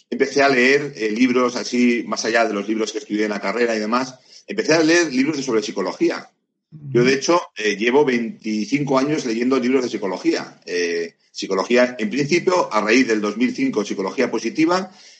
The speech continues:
después psicología positiva en inglés, eh, y a raíz, y de ahí fui derivando. Entonces, yo veo que todas las formaciones de ventas, eh, que yo conocía y que yo veía, eh, eh,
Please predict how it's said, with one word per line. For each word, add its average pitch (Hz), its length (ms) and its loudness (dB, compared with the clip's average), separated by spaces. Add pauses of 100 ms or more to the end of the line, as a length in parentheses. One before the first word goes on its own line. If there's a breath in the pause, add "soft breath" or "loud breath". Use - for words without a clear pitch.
(160 loud breath)
después 135 640 0
psicología 104 360 -6
positiva 120 360 -2
en 110 80 -4
inglés, 135 720 -2
eh, 110 440 -4 (240 loud breath)
y 147 80 0
a 156 100 2
raíz, 151 340 0
y 123 80 -2
de 123 80 2
ahí 143 180 0
fui 143 160 -4
derivando. 87 640 -4 (340 soft breath)
Entonces, 151 400 0
yo 156 160 2
veo 196 320 2
que 135 140 -4
todas 151 180 0
las 156 120 -4
formaciones 135 500 -2
de 113 100 0
ventas, 131 580 0
eh, 98 160 -4
que 98 140 -8
yo 117 220 2
conocía 107 580 0
y 101 100 -2
que 95 120 -12
yo 107 100 2
veía, 104 580 0
eh, 90 340 -8 (360 soft breath)
eh, 95 200 -14